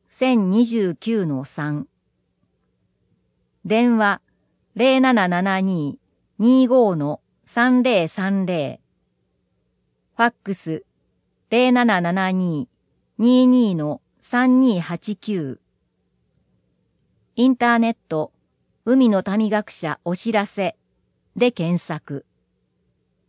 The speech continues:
京都の漁業を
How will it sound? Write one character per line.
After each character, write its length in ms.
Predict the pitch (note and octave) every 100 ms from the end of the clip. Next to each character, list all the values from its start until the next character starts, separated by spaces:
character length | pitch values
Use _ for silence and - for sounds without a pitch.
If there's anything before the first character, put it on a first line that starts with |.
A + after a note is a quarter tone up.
| _ _ _ _ _ _ _ _ _ _ _ _ _ _ _ _ -
京 260 | C4+ C4+
都 140 | B3 A3
の 160 | G#3
漁 160 | G3+ A3+
業 440 | G#3+ F#3+ E3+ D#3
を 120 | D#3